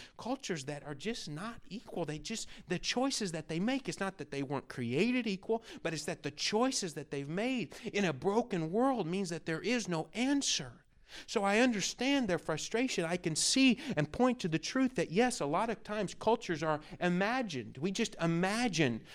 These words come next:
that we have more in common with somebody from Arkansas than somebody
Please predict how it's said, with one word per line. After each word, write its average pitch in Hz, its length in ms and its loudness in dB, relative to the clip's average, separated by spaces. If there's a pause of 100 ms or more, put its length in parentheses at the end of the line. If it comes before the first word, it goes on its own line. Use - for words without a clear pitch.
(160)
that 160 200 4
we 175 200 4
have 160 200 4
more 165 240 8
in 139 80 6
common 160 480 4
with 135 160 4
somebody 139 380 2
from 135 180 0
Arkansas 139 540 4
than 131 160 2
somebody 135 400 2